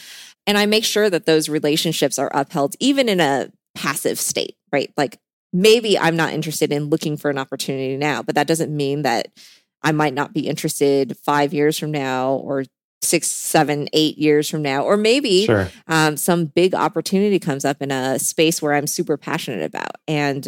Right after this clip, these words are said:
Speaker 1: that's what happened with Groundswell, right? Like,
Speaker 2: Hmm.
Speaker 1: I was super passionate about making social impact in this world and doing good for the world and not just helping rich people get richer. <laughs>
Speaker 2: <laughs> Yeah. Yeah, that's great that it worked out for you in this way.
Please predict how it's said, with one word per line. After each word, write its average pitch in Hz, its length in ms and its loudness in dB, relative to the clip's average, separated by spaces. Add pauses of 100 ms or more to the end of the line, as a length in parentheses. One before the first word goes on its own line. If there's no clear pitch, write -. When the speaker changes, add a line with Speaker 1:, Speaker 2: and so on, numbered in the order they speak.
Speaker 1:
that's 127 200 -4
what - 100 -12
happened 127 280 -6
with - 160 -8
Groundswell, 143 500 -2
right? 131 280 0
Like, 127 220 -4
Speaker 2:
Hmm. 110 200 0 (280)
Speaker 1:
I 151 500 6 (100)
was 156 220 0
super 160 260 -2
passionate 143 720 -2
about 143 460 -2
making 147 640 0 (140)
social 156 340 -2
impact 139 420 -4
in 139 120 -4
this 135 180 -4
world 160 460 4
and 143 200 -2
doing 151 280 2
good 156 200 0
for 147 140 -4
the 139 80 -2
world 135 420 0
and 131 120 -6
not 127 180 -4
just - 380 -6
helping 135 320 -4
rich 135 200 -6
people - 200 -10
get - 180 -8
richer. - 420 -8 (500)
<laughs> - 160 -12
Speaker 2:
<laughs> - 540 0 (600)
Yeah. 104 320 6 (140)
Yeah, 117 160 6
that's 120 200 2
great 120 260 2
that 117 120 2
it 113 80 4
worked 113 240 4
out 120 180 4
for - 60 -4
you 104 140 4
in 95 100 2
this 98 240 -2
way. 101 240 4